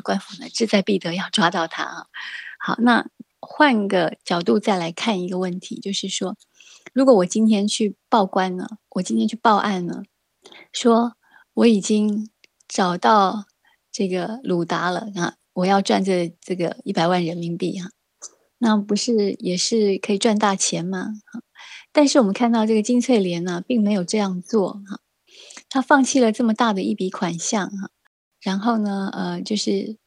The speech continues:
想要帮助，呃，鲁达哈的忙啊，想要，她放弃这么大的一个赚大钱的，的机会哈，那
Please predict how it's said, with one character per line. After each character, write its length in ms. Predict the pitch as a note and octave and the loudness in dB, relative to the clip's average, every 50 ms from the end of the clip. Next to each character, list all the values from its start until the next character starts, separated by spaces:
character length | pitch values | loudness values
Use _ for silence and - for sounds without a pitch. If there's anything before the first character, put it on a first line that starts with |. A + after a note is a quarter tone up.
| _ _ _ _ | _ _ _ _
想 280 | - - - - F3 F#3 | -14 -8 -6 -4 -2 0
要 140 | G#3 G#3 | 0 0
帮 300 | G3+ - - A3+ A#3 A#3 A#3 | 0 2 2 2 2 2 0
助， 420 | - - C4 A#3 G#3 G3 A#3+ A3+ _ _ _ _ _ _ _ _ _ _ | 2 2 2 2 2 0 -2 -8 _ _ _ _ _ _ _ _ _ _
呃， 380 | - - - F3+ F3+ F3+ - - | -6 -4 -2 -2 -2 -4 -6 -8
鲁 240 | - - G#3+ F#3 F3 | -4 -4 -2 -2 -2
达 320 | E3+ F#3 E3 D#3+ E3 E3+ | -2 -2 -2 -2 -2 -6
哈 300 | F#3 G3+ G3 - - - - G#3+ _ - | -8 -10 -12 -12 -12 -12 -12 -14 _ -8
的 100 | G3+ F3+ | -6 -4
忙 300 | F#3 F3+ E3 E3 E3 E3+ | -2 -2 -4 -4 -4 -6
啊， 160 | F3+ F3 F#3 | -6 -8 -8
想 180 | - - F3+ | -6 -6 -4
要， 280 | F#3 G#3 G#3+ G#3 G#3+ A3 - - - - _ _ | -2 -2 -2 -4 -4 -6 -12 -18 -20 -20 _ _
她 140 | - - C4 | -8 -6 -4
放 200 | C4 - C#4+ C4 A#3+ | 2 2 4 4 4
弃 140 | - C4+ | 2 0
这 100 | B3 B3+ A#3 | 0 2 2
么 80 | G#3+ | 0
大 200 | G#3 - A3 G3+ | 2 2 2 0
的 120 | F#3+ F#3 F3+ | 0 0 -2
一 100 | F3+ F#3 | -2 -2
个 120 | F3+ F3+ - - G3 - - G#3+ G3+ - _ _ _ _ | -4 -4 -6 -12 -16 -10 -8 -8 -8 -8 _ _ _ _
赚 200 | - - B3 A3+ A3 | 0 2 4 4 4
大 160 | A3+ G#3 G3+ | 4 2 0
钱 260 | - - F#3+ F3 F3+ | 0 -2 -2 -2 -2
的， 260 | F#3+ F3+ F#3 G3 G#3 - - - - - - - _ _ - | -2 -4 -4 -4 -8 -10 -16 -20 -20 -20 -20 -20 _ _ -4
的 100 | - G3 | -4 -4
机 280 | - - - A#3+ B3 | -2 2 4 4 6
会 260 | A3+ - C4+ G#3 F#3 F#3+ | 6 6 4 4 4 2
哈， 180 | F#3+ - - _ _ _ | -4 -6 -8 _ _ _
那 400 | - A#3+ G3 F#3+ F#3 F3 - - | -12 -8 -6 -4 -4 -4 -4 -8